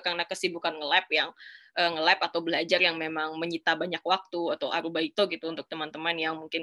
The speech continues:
agak kurang bagian finansialnya. Dan ada juga yang tergabung tapi kurang aktif. Mungkin ini juga tadi masalah kesibukan. Nah, sebenarnya sembilan puluh lima persen itu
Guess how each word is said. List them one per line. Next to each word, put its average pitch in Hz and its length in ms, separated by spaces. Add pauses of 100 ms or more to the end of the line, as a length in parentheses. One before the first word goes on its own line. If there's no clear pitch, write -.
(140)
agak 156 320
kurang 175 320
bagian 160 240
finansialnya. 160 720 (880)
Dan 185 240 (400)
ada 196 160
juga 208 240
yang 311 160
tergabung 233 320
tapi 233 240
kurang 190 240
aktif. 180 320
Mungkin 196 240
ini 208 80
juga 180 240
tadi 180 160
masalah 170 320
kesibukan. 156 560 (560)
Nah, 202 160
sebenarnya 226 720
sembilan 240 400
puluh 233 160
lima 220 240
persen 220 240
itu 202 160